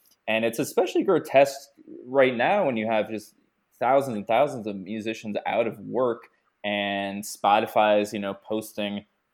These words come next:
fifty billion dollar evaluation and their C E O, Daniel Ek, on, you know,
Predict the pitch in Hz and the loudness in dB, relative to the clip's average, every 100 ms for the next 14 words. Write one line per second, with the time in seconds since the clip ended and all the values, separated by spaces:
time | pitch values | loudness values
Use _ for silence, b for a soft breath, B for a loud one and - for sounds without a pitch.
0 | - 123 117 - 107 107 107 104 104 98 | -6 -4 -4 0 2 2 -2 0 2 6
1 | 107 98 92 95 95 95 95 98 110 107 | 6 4 0 -4 0 2 2 0 -2 -2
2 | 95 85 92 - 92 92 92 - - 101 | -8 -12 -12 -10 -10 -8 -10 -10 -6 -4
3 | 90 92 101 95 92 - _ _ 107 98 | -2 0 0 0 -2 -6 _ _ 2 2
4 | 90 101 104 - 92 92 92 - 104 98 | 4 6 4 4 2 4 2 -4 -6 -4
5 | 90 | -2